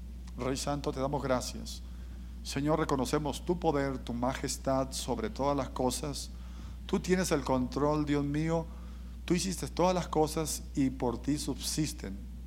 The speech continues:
Tú tienes dominio arriba, Dios, en el cielo.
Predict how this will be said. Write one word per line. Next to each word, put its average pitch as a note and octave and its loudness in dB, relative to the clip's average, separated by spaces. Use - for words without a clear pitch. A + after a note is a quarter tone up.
Tú D3+ -2
tienes E3 0
dominio D3 2
arriba, C3+ 2
Dios, C#3+ 0
en G#2 -4
el G2+ -4
cielo. E3 2